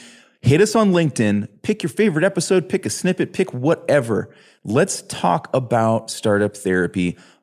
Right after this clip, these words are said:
on LinkedIn. At myself, at Will, directly on our, on our, on our profiles, however you wanna do it.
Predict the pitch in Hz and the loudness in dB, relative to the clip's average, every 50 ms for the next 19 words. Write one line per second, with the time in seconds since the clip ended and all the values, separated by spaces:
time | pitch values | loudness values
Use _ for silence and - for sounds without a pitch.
0 | _ 95 98 101 98 92 90 87 87 - 92 90 - - - - _ _ _ _ | _ -2 0 2 2 0 0 -2 -2 -4 -6 -8 -8 -8 -14 -18 _ _ _ _
1 | _ _ _ _ _ _ _ _ _ _ _ _ - 113 127 151 - - - - | _ _ _ _ _ _ _ _ _ _ _ _ -2 0 0 0 -2 -6 -18 -20
2 | _ _ - 208 202 196 - 196 185 180 180 - - - - 135 139 - - 117 | _ _ -2 0 0 2 2 2 2 2 2 -2 -4 -2 0 0 0 -2 -4 -4
3 | 117 165 180 175 175 175 160 - _ _ _ _ _ _ _ _ - 117 113 143 | -2 0 2 2 2 0 -2 -6 _ _ _ _ _ _ _ _ -12 -6 -2 -2
4 | 160 160 - 147 139 143 135 135 135 131 127 - 113 117 113 113 117 110 110 - | -2 -2 0 0 0 2 2 2 0 0 0 2 0 0 2 0 0 -2 -2 -2
5 | 104 107 104 104 - 165 160 156 - 156 147 139 127 - 139 165 156 151 143 143 | -2 -2 -2 -2 0 0 0 2 2 2 2 2 2 0 0 0 0 -2 -2 -2
6 | 135 120 113 101 127 127 113 101 - - | -2 -2 -2 0 0 2 2 2 0 -4